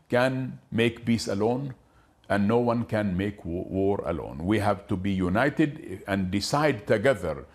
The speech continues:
to go to war and decide together to go to peace whenever any of these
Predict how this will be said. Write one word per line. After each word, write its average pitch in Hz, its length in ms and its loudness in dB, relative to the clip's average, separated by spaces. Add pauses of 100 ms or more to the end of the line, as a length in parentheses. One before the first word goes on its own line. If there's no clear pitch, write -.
(240)
to 90 100 2
go 110 200 4
to 110 120 -4
war 185 480 4 (200)
and 98 200 -2
decide 107 400 0
together 107 500 0 (220)
to 101 140 2
go 107 480 2
to 104 100 2
peace 107 460 0 (100)
whenever 120 640 4
any 113 200 -2
of 98 240 -4
these 98 420 -4